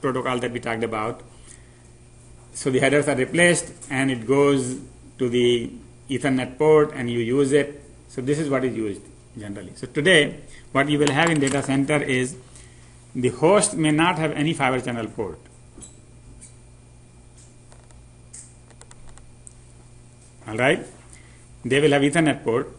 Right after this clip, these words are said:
The storage will have the fiber channel port. So it will go on the fiber channel.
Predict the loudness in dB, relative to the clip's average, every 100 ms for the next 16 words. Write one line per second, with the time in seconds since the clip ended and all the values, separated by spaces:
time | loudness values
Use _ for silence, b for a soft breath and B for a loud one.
0 | -20 -20 -20 -14 -4 0 0 0 2 4
1 | 6 4 2 -4 -16 -20 -20 -20 -6 -2
2 | 0 0 0 -2 2 2 2 2 0 -2
3 | -2 -4 -4 -12 -20 -20 -20 -20 -20 -20
4 | -20 -8 -4 -2 0 4 4 4 2 2
5 | 2 0 0 -2 -4